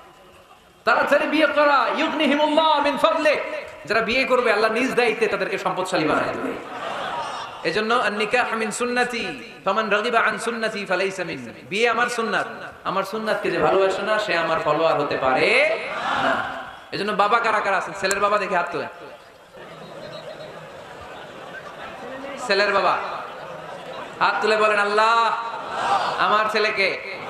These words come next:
সময় মতো বিয়ের পিঁড়িতে বসায় দিব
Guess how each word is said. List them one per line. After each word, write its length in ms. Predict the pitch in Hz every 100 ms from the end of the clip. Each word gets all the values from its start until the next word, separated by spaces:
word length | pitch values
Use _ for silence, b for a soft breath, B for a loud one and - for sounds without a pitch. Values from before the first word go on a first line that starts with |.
| - - - - -
সময় 300 | 180 196 202
মতো 420 | 196 190 160 - - - - - - - -
বিয়ের 280 | 190 208 196
পিঁড়িতে 500 | 202 196 196 151 - - - - - - - - -
বসায় 360 | 185 190 180
দিব 240 | 170 151